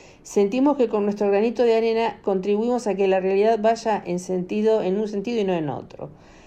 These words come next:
Claro que tanto antes como después de votar nos gusta despotricar cuando hablamos con amigos y parientes.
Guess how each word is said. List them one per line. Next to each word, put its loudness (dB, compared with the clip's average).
Claro 4
que -2
tanto 2
antes 0
como -4
después -2
de 2
votar 2
nos -2
gusta -2
despotricar 0
cuando -2
hablamos -2
con -8
amigos -6
y -8
parientes. -6